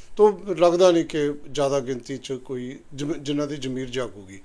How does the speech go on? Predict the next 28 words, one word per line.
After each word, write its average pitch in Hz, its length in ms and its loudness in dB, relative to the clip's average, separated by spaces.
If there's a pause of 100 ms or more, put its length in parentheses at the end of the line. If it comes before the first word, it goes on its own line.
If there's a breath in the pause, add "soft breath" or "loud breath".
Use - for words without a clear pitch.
(320 loud breath)
ਖੈਰ, 220 180 8
ਇਹ 214 180 2
ਮਸਲਾ 170 540 0
ਇਸ 170 260 0
ਵੀਡੀਓ 147 320 -4
'ਚ 147 120 -8
ਉਹ 156 180 -4
ਨਹੀਂ, 170 180 0
ਉਹ 180 120 -2
ਮੈਂ 175 120 2
ਪਿਛਲੀ 170 320 -8
ਵੀਡੀਓ 135 320 -8
'ਚ 131 140 -10 (600 soft breath)
ਗੱਲ 165 160 4
ਕਰ 165 160 -2
ਚੁੱਕਿਆ। 113 400 -12 (460 soft breath)
ਅੱਜ 208 80 4
ਦਾ 247 100 4
ਮਸਲਾ 220 380 2 (100)
ਇਹ 214 240 6
ਹੈ 165 200 6
ਕਿ 185 280 -2
ਜੋ 147 500 -4
ਕੁਛ 185 240 -4
ਹਰਨਾਮ 139 540 -2
ਸਿੰਘ 175 240 -6 (100)
ਧੁੰਮਾ, 139 480 0 (640 soft breath)
ਜਿਹੜੇ 156 540 0